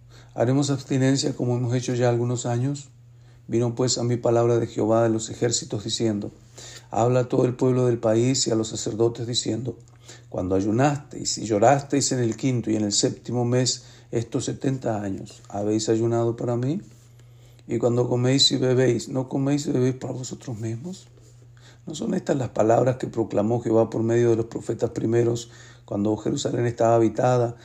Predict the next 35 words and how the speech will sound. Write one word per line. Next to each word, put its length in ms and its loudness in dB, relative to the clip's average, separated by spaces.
y 120 -6
tranquila, 680 -2
y 80 -8
sus 140 -6
ciudades 380 2
en 180 -2
sus, 220 -6
sus 380 -4
alrededores 680 4
y 60 2
el 100 2
Negev 380 4
y 160 0
es-, 200 -6
y 60 -6
la 100 0
Cefela 380 0
estaban 340 -2
también 300 -2
habitados?". 680 -2
Y 40 -8
vino 240 0
palabra 320 2
de 80 2
Jehová 260 2
a 40 0
Zacarías 520 2
diciendo: 500 -2
"Así 340 0
habló 600 4
Jehová 340 2
de 60 2
los 160 -2
ejércitos, 580 0
diciendo: 480 0